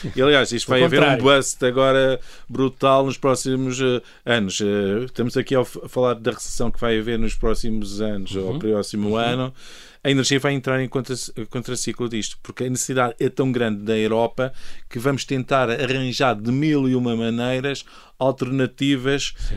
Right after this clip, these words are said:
Speaker 1: a, a, a essa falta que existe derivado do gás natural, eh, estar quase inacessível para nós, não é?
Speaker 2: O único pro-, o único problema, às vezes, nestas coisas, David, é que a pressa é inimiga da perfeição.
Speaker 1: Sim.
Speaker 2: E eu sei que é uma coisa que o preocupa muito. O, o,
Speaker 1: Preocupa-me
Speaker 2: o,
Speaker 1: isso
Speaker 2: o gasto,
Speaker 1: bastante.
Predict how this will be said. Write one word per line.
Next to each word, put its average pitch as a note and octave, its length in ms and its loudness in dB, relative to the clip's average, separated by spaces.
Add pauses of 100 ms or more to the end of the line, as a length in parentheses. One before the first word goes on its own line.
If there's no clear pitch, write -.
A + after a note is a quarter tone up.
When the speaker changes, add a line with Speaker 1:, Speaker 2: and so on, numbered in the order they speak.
(140)
Speaker 1:
a, C3+ 1000 2
a, C3 40 0
a - 40 0
essa C#3 300 2
falta B2 680 -2
que C3 260 0
existe C3 600 0 (300)
derivado B2 460 6
do B2 320 2
gás B2 180 2
natural, B2 400 2 (100)
eh, B2+ 160 0
estar A#2 260 -2
quase B2 240 -2
inacessível A#2 520 -2
para B2 180 -4
nós, F#2 280 -6
não B2 80 -2
é? - 20 2
Speaker 2:
O C3 40 4
único C3 200 0
pro-, C3+ 140 0
o C#3+ 120 2
único D3+ 220 4
problema, B2+ 420 4 (160)
às G#2+ 100 -2
vezes, A#2 180 0
nestas A#2 300 -2
coisas, C3 240 0
David, C#3 300 2
é D3+ 180 4
que - 180 -6
a C#3 40 2
pressa D3 480 -2 (120)
é C#3 100 0
inimiga C3 300 4
da C3 80 2
perfeição. C#3+ 760 -4
Speaker 1:
Sim. F2+ 480 -8
Speaker 2:
E C#3 60 0
eu C3 60 4
sei E3 140 4
que D#3+ 120 2
é - 20 6
uma D3+ 100 4
coisa D#3 160 2
que - 100 2
o D3+ 40 4
preocupa C#3 380 0
muito. C#3 320 0
O, B2 320 0
o, B2+ 40 2
Speaker 1:
Preocupa-me C3 540 2
Speaker 2:
o, A#2 60 0
Speaker 1:
isso D#3 180 4
Speaker 2:
o C3+ 40 0
gasto, E3 220 6
Speaker 1:
bastante. D3+ 420 6